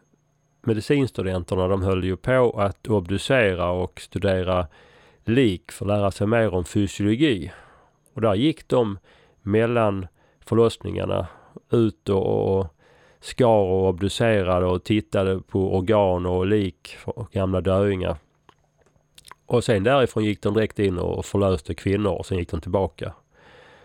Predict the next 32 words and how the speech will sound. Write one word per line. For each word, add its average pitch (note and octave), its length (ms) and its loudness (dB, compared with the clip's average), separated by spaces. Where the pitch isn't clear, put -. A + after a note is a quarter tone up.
Så - 180 -2
han, A#2 280 2
eh, G#2 320 2
fick E3+ 340 0
en A#2+ 80 2
idé A#2 400 2
om F#2 100 -2
att F#2 160 0
det - 80 -8
kan A#2 240 -2
vara B2 120 2
någonting B2 800 2
från A2 260 0
de F2+ 180 -2
döda G2+ 460 2
som - 140 -8
var F2+ 80 0
med G2 260 0
sig E2 160 -4
på - 120 -4
händerna. F#2+ 540 -2
Han F#2+ 100 0
visste G2 300 0
inte A2+ 160 -2
vad, G#2 320 2
för - 140 -6
den G#2+ 100 0
här G#2+ 80 2
tiden C3+ 440 -2
hade F#2+ 160 0
inte A2+ 220 -2
den F2+ 200 -2